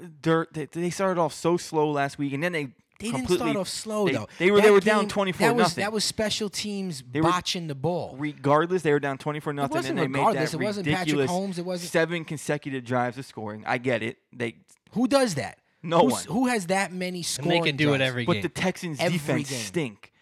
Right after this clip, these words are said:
Speaker 1: I think the Titans are gonna come w-, with
Speaker 2: He
Speaker 1: a better
Speaker 2: makes a
Speaker 1: game
Speaker 2: lot of,
Speaker 1: plan,
Speaker 2: he makes a lot of
Speaker 1: game
Speaker 2: defenses
Speaker 1: plan.
Speaker 2: look like they're stinky
Speaker 1: Listen,
Speaker 2: or
Speaker 1: I,
Speaker 2: average.
Speaker 1: Titans are playing hot. That defense is playing well. I think they'll have enough to slow down the Chiefs' offense enough,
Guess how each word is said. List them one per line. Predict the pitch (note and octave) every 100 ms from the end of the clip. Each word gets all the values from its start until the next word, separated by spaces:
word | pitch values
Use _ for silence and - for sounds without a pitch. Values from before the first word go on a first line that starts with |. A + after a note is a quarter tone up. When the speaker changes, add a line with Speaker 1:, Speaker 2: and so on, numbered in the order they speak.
| _ -
Speaker 1:
I | C3+
think | F3 D#3
the | D3
Titans | - F3 - D3+
are |
gonna | D3+ C#3+
come | - C#3+ C#3 -
w-, | C3
with | B2+ B2
Speaker 2:
He |
Speaker 1:
a | A#2+
better | A#2
Speaker 2:
makes | E3+
a | E3+
Speaker 1:
game |
Speaker 2:
lot | -
of, | F3
Speaker 1:
plan, | - B2+
Speaker 2:
he | A3+
makes | A#3 G#3+
a | F3
lot | E3+
of | D3+
Speaker 1:
game | D3+
Speaker 2:
defenses | C#3 C3 A2 A2
Speaker 1:
plan. |
Speaker 2:
look | B2+
like | B2+
they're | A2+ G#2+
stinky | - A#2+ E2+ - _ _ _ _ -
Speaker 1:
Listen, | B2+ - -
Speaker 2:
or | C3
Speaker 1:
I, |
Speaker 2:
average. | D3 D3 A2+ F#2 - - _ _
Speaker 1:
Titans | E3+ F#3+ G3+
are | F#3
playing | - E3+ C#3+
hot. | C3 G#2+
That | A2+
defense | C#3 D#3 E3 D3+
is | C#3+
playing | - D3+ C#3
well. | C3 B2
I |
think | A#2 C#3+
they'll | C#3
have | C3+ C3
enough | A#2+ C3 C#3+ -
to |
slow | - - C#3 C#3
down | C3 C3 B2+ A2
the | B2
Chiefs' | - C#3+ -
offense | C#3 C#3 C3 C#3 -
enough, | B2+ A#2 A2 -